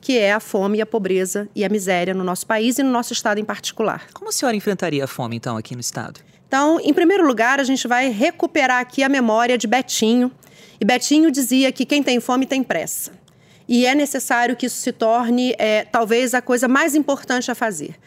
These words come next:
Speaker 1: Então, nosso primeiro compromisso é erradicar a fome com medidas emergenciais, né? Mas também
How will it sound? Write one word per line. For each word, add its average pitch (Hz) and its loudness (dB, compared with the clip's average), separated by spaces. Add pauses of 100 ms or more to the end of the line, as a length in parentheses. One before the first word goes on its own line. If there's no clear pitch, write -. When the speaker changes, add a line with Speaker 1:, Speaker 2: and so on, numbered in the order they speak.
(220)
Speaker 1:
Então, 262 0
nosso 269 0
primeiro 302 2
compromisso 262 0
é 240 4
erradicar 254 -2
a 247 -2
fome 165 -6 (400)
com 233 2
medidas 233 0
emergenciais, 220 -2 (140)
né? 208 -2 (300)
Mas 277 2
também 285 0